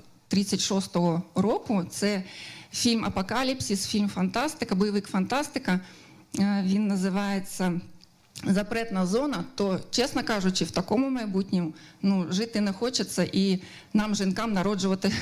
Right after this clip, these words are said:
<laughs> дітей точно. Е, продовження війн, е, це треба вже якось зупиняти. І, е, в цьому році у нас, е, надійшло,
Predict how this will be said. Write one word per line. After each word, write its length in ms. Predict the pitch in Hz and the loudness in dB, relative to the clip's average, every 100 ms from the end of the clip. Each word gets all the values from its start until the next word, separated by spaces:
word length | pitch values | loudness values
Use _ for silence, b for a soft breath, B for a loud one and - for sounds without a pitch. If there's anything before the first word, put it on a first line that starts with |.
| 208 | -4
<laughs> 180 | - - | -4 -2
дітей 400 | 202 - 233 214 | -2 2 0 0
точно. 520 | - 165 - - 156 B B B B - | -2 -2 -2 -2 -2 B B B B 0
Е, 140 | 196 | 0
продовження 600 | 214 208 240 240 226 214 | 0 -2 -2 0 0 0
війн, 400 | 202 226 311 294 302 - | 0 0 0 -2 -8 -2
е, 180 | 185 185 | 2 2
це 160 | - 254 | 2 0
треба 500 | 247 233 208 208 185 - - | 0 0 0 -2 -4 -8 -2
вже 380 | 180 196 226 202 | 0 2 0 0
якось 340 | 170 208 202 185 | 0 0 2 2
зупиняти. 680 | 185 190 202 180 175 - - B B B B B B B _ - | 0 0 0 0 -2 -2 -4 B B B B B B B _ -6
І, 340 | - 254 269 277 262 262 B - - | 0 2 2 0 -2 -4 B -12 -2
е, 160 | 226 226 | 0 0
в 80 | |
цьому 300 | - 330 330 | -2 0 0
році 340 | 294 349 349 277 | 0 -2 -2 -2
у 60 | |
нас, 360 | 240 269 320 - | 0 -2 -4 -4
е, 140 | 233 | -2
надійшло, 720 | 233 240 262 254 269 294 294 | -2 -2 0 0 0 0 -2